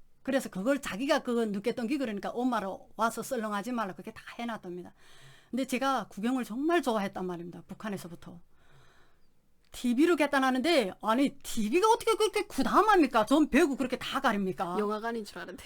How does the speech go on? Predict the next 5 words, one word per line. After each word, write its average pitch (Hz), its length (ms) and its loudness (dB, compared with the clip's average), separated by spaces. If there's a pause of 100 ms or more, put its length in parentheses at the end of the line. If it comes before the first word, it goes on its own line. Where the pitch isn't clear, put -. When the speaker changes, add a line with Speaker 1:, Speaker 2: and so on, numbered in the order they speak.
(140)
Speaker 1:
야, 175 600 -6 (720)
저는 370 320 6
너무 403 240 6
깜짝 240 320 2
놀라서, 285 580 2